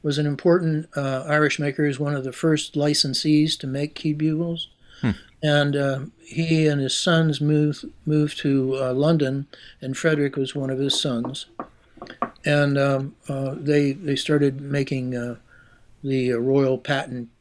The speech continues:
Speaker 1: key bugles, Halliday and Venter, and you see that
Speaker 2: Gotcha,
Speaker 1: on
Speaker 2: gotcha.
Speaker 1: the bell rims of, of, uh, hundreds of instruments. So,
Speaker 2: Hmm. Gotcha, that makes sense.
Speaker 1: um, uh, so Pace was a, a, if you, if you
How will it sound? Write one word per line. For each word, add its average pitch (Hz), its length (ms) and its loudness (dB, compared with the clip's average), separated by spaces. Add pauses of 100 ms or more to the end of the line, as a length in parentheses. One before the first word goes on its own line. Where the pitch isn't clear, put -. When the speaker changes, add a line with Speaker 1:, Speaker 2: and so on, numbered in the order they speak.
Speaker 1:
key 131 200 -4
bugles, 123 460 -4
Halliday 131 500 -2
and 117 180 -6
Venter, 117 460 -6
and 117 200 -10
you 123 100 -8
see 147 200 0
that 135 180 0
Speaker 2:
Gotcha, 131 120 -2
Speaker 1:
on 127 60 -4
Speaker 2:
gotcha. - 200 -8
Speaker 1:
the 85 100 -8 (240)
bell 143 240 4
rims 123 380 0
of, 117 200 -8 (640)
of, 127 360 -4
uh, 117 140 -6
hundreds 131 320 0
of 117 120 -4
instruments. 120 520 -4
So, 120 280 -10 (500)
Speaker 2:
Hmm. 170 80 0
Gotcha, 82 500 -4
that 80 140 -6
makes 78 140 -12
sense. 85 200 -12
Speaker 1:
um, 139 380 -8 (920)
uh, 135 220 -14
so 151 240 0
Pace 196 340 4
was 139 200 0
a, 135 260 -4 (100)
a, 139 100 -12 (340)
if - 180 -6
you, 147 320 2
if 139 200 -6
you 143 260 -4